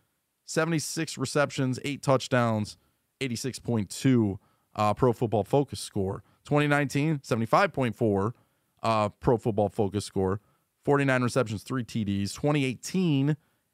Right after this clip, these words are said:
eighty-one point two Pro Football Focus score,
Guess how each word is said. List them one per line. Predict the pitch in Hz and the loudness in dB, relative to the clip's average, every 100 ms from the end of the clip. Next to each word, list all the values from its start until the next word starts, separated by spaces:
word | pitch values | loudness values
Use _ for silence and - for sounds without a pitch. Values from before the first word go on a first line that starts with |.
| _ _ | _ _
eighty-one | 147 143 127 120 170 | -6 -2 0 2 2
point | - 139 110 | 2 0 -2
two | - 113 92 98 | -2 -2 -2 -6
Pro | - 110 | 0 0
Football | - 101 98 | 2 0 -2
Focus | - 110 92 | 0 -2 -2
score, | - - 92 95 | -6 -4 -2 -2